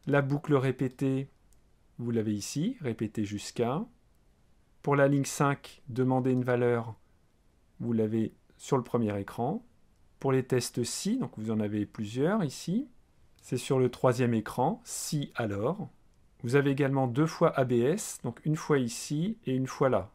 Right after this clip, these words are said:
Là, c'est A fois A B S. Donc A B S, la commande est à cet endroit-là.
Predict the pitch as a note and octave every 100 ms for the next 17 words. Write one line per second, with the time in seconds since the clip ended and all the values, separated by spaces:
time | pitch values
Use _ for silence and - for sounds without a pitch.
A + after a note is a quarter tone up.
0 | - A#2+ - A2 - _ C#3+ C#3 C#3+ -
1 | C#3+ C#3 D#3 - C#3 C3+ A2 - - -
2 | - - - - - - B2 B2 A#2+ C#3
3 | E3 - - - _ _ _ _ _ B2
4 | - A#2+ C3 D3 - - - C3+ - C#3
5 | - D3 C#3 B2+ A2